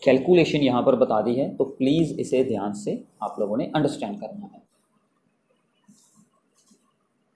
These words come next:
The electrical resistance of a column of zero point zero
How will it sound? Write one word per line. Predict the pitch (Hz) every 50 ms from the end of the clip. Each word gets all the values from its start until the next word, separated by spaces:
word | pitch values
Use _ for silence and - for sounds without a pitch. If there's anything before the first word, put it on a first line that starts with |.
| _ _ _ _ _ _ _ _ - - _ _ _ _ _ _ _
The | - 156 208 202 -
electrical | 185 185 180 180 - 208 214 - 240 233 202 -
resistance | 175 160 147 135 156 151 - - 196 196 202 190 - - -
of | 160 151 147 143 - 165
a | 160 156 - -
column | 160 147 147 156 175 185 185 - 160 147
of | 139 139 - 143 127 113
zero | 127 135 147 156 151 -
point | 160 160 160 151 117 -
zero | 123 127 147 160